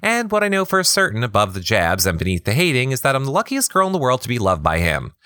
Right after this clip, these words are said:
I'm, I'm trying to read faster for you people. I think we're coming to the end. 'Cause boring, Heather. Um, at, and in the end, the love you take is equal to the love you make.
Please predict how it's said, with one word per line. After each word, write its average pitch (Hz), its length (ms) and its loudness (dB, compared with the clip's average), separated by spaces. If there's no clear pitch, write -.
I'm, 104 320 0
I'm 98 180 0
trying 123 800 -2
to 131 140 -4
read 110 240 0
faster 87 360 0
for 82 140 -2
you 82 100 0
people. 80 300 0
I 85 160 0
think 90 400 -2
we're 95 100 -2
coming 85 220 -2
to 82 100 -4
the 78 120 -2
end. - 160 -10
'Cause 143 240 -2
boring, 233 540 -2
Heather. 202 640 0
Um, 147 520 0
at, 117 240 -2
and 190 680 0
in 226 120 -2
the 208 200 0
end, 135 400 0
the 120 100 0
love 90 320 0
you 117 140 -2
take 87 360 0
is 98 200 0
equal 165 300 -2
to 139 200 0
the 135 180 -2
love 90 380 -2
you 87 160 -2
make. 78 480 -4